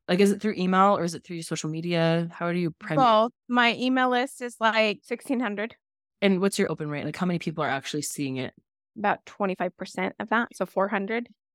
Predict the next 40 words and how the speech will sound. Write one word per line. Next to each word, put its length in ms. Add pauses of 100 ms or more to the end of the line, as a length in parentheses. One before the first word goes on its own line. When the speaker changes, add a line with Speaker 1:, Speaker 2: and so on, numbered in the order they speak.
(240)
Speaker 1:
And 120
do 60
they 140
click? 480
Like, 160
are 80
they 80
pretty 220
active? 560 (340)
Speaker 2:
They 280
open 360
them, 380 (200)
but 140
the 80
click 300
rate 260
is 200
not 420 (180)
Speaker 1:
Oh, 220 (280)
average, 440
Speaker 2:
good. 100
Speaker 1:
just 180
so 60
you 240
know, 240
like, 140
everyone 400
on 80
this 160
call 180
should 180
know, 320
it's, 220
like, 260 (100)
one 240
percent 380 (140)
is 120
a 60
good 160
click, 160